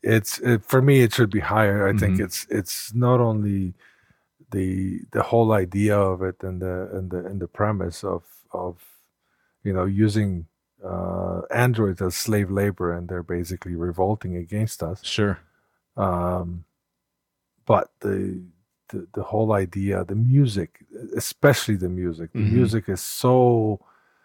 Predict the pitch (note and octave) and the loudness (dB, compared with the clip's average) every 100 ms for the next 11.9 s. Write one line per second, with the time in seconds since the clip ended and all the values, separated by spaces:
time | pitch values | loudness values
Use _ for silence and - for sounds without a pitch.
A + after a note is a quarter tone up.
0 | _ _ _ _ _ _ _ _ _ _ | _ _ _ _ _ _ _ _ _ _
1 | _ _ _ _ _ _ _ _ _ _ | _ _ _ _ _ _ _ _ _ _
2 | _ _ - - - - C#3+ B2+ C3 G#2 | _ _ -8 2 2 6 6 8 6 6
3 | A#2+ G2+ G#2 F#2 G#2 G2+ A2 F#2+ G2 F#2 | 4 4 0 2 -2 -2 -4 -6 -4 -4
4 | D#2+ - G2+ F#2 - G#2 F2+ G2+ - - | -4 -6 -2 -2 -2 -2 -2 -6 -10 -4
5 | G2+ F#2 E2+ - _ _ _ _ _ _ | 0 0 -2 -10 _ _ _ _ _ _
6 | _ _ _ _ - G#2 F#2 F2+ F2 E2+ | _ _ _ _ -8 0 2 2 -2 -6
7 | - _ _ _ _ _ _ _ _ _ | -14 _ _ _ _ _ _ _ _ _
8 | _ - A#2+ - A#2 G2+ G#2 A2 F#2+ G#2+ | _ -8 -6 0 0 2 0 0 -6 0
9 | A2+ - F3+ F3+ D#3 A#2+ B2+ B2 A#2 A#2 | 0 6 8 10 8 8 6 6 4 4
10 | G#2 _ B2 B2 A2 A#2 A2+ - F#2+ - | 0 _ 0 0 2 4 4 2 -8 -2
11 | A#2 A2+ G#2+ G2 G2 F#2+ F#2+ - | 0 0 0 0 2 2 0 -8